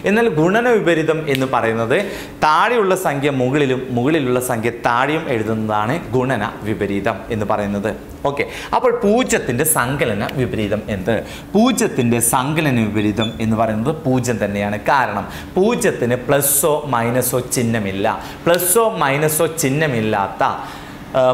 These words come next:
പോസിറ്റീവോ നെഗറ്റീവോ അല്ലാത്ത സംഖ്യയാണ് പൂജ്യം. അപ്പോൾ ഇവിടെ നമ്മൾ പറഞ്ഞ രണ്ട്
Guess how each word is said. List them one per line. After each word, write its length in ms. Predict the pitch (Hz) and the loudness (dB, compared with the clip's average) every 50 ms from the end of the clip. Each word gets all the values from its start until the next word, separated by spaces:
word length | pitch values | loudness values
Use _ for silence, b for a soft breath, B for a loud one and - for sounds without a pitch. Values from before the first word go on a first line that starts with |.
| 127 - | 4 4
പോസിറ്റീവോ 640 | 180 202 226 214 - 233 214 - 220 214 202 196 190 156 147 | 4 4 4 4 2 -2 -2 0 2 2 4 4 2 2 2
നെഗറ്റീവോ 560 | 147 147 170 190 - 147 220 226 220 214 208 202 - - | 2 2 0 -2 -2 0 0 2 4 4 4 4 2 0
അല്ലാത്ത 460 | 131 123 120 120 110 110 - - - 127 98 - - - - - | 0 2 2 2 2 0 0 -2 -2 -2 -2 -2 -4 -2 0 0
സംഖ്യയാണ് 600 | 139 123 135 135 123 127 110 101 95 95 117 156 156 - | 0 0 0 -2 0 0 0 0 0 0 -2 -4 -4 -2
പൂജ്യം. 340 | 117 110 104 104 - 101 - - | -2 -2 -2 -2 -4 -6 -4 -4
അപ്പോൾ 140 | 147 143 170 160 | -2 -2 0 0
ഇവിടെ 160 | 143 147 147 143 | 2 2 0 0
നമ്മൾ 160 | 135 127 123 131 127 127 - | 0 -2 -2 -2 -2 -2 -2
പറഞ്ഞ 260 | 120 107 107 110 123 135 135 123 | 0 0 0 0 -2 -2 0 0
രണ്ട് 280 | 107 107 113 131 131 | 0 0 0 0 0